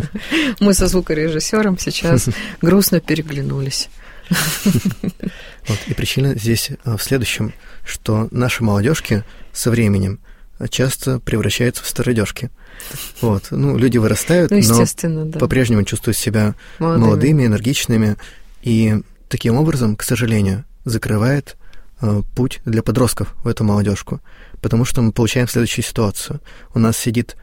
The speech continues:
Speaker 2: а, парень пятнадцатилетний, у которого, а, трагедия — это двойка, первая любовь, а рядом, например, ам, девушка тридцати пяти лет,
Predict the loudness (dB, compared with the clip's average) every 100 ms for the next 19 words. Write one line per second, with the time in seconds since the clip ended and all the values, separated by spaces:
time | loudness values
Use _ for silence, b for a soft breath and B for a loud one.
0 | b b -4 -4 0 0 2 0 -2 -2
1 | -2 -2 -2 0 0 -2 -4 -6 -6 -2
2 | 0 0 -2 -6 B B -4 -4 -2 -2
3 | -2 0 0 0 -2 -2 -6 -4 -6 0
4 | 0 0 -2 -2 0 0 2 0 0 -2
5 | b b b -4 0 2 2 0 -2 b
6 | b -4 -2 0 0 -2 b b -4 0
7 | 0 0 -4 -10 -18 -20 -20 -8 0 0
8 | 2 0 -2 -4 -6 -6 -4 -4 -4 -2
9 | -2 -2